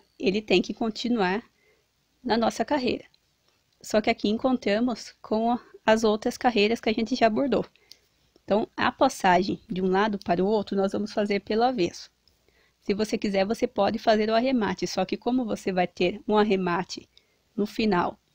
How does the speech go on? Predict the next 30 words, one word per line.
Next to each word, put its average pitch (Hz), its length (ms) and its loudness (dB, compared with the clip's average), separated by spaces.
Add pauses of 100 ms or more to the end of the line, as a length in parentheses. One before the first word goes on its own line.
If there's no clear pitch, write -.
(260)
um 220 160 2
arremate 202 580 -2
no 220 80 -2
início, 208 480 -4 (400)
quando 196 240 0
você 202 240 -4
chegar 202 500 -4 (640)
no 208 100 0
outro 214 220 0
desenho, 196 480 0
vai 196 200 2
arrematar 196 500 0
de 196 100 -2
novo, 220 420 -4
fica 208 300 -4
muito 247 460 -2 (380)
arremate 220 520 0
no 233 60 0
seu 208 160 -6
trabalho. 214 380 0 (800)
Então, 190 180 0
é 196 60 4
melhor 202 260 2
você 208 240 -2
fazer 185 220 0
essa 180 180 -2
passagem 202 540 -2
pelo 196 200 -2
lado 190 240 2
avesso. 220 480 -6